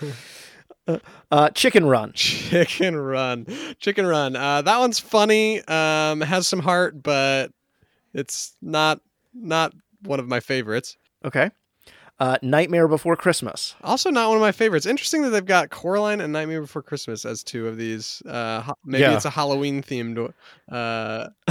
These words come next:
Speaker 2: algorithm thing. <laughs>
Speaker 1: <laughs> Um, Rango.
Speaker 2: Rango. Uh, that one is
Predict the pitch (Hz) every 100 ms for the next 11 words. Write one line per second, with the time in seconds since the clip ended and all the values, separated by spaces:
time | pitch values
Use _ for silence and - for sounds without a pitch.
0 | - - 120 117 117 113 117 117 110 220
1 | 202 - 185 120 - _ _ _ _ 277
2 | 247 156 - 554 196 - - - - -
3 | - 156 160 156 131 - 123 151 196 190
4 | 143 117 104 107 - 143 139 143 156 143
5 | 131 120 113 113 113 147 160 - _ _
6 | 143 151 202 214 220 208 175 151 -